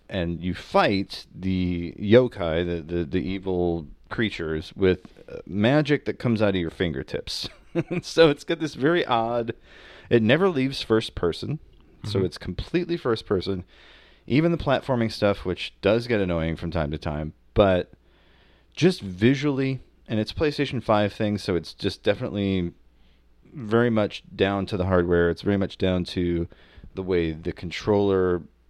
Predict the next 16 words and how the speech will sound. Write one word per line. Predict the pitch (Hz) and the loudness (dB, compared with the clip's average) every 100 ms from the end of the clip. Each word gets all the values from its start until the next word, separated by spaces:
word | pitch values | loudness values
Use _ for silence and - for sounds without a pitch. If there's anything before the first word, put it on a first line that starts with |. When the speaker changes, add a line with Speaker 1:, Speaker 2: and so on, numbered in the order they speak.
| - | -10
Speaker 1:
emits | 110 95 95 95 - | -2 2 2 0 -6
sounds | - 101 95 98 92 92 90 90 | -4 0 2 2 0 0 -2 -4
when | 90 87 87 | -2 -2 -2
enemies | 90 90 90 | 0 0 0
are | 87 | -2
nearby. | 85 85 80 90 90 87 87 | -2 -4 -2 0 0 0 -2
It's | 85 80 - | -4 -8 -8
down | 92 90 85 | -6 -4 -6
to | - 87 85 82 | -6 -4 -4 -4
the, | 85 82 82 85 _ _ - | -4 -2 -4 -6 _ _ -10
the, | 104 | -6
the | 87 90 | -4 -4
feedback | - 151 120 117 107 107 - - | -2 -2 2 2 2 -2 -6 -12
on | - 101 | -6 -6
the | 90 | -4
triggers, | - 151 131 127 113 107 - - | 0 0 2 0 -2 -4 -8 -12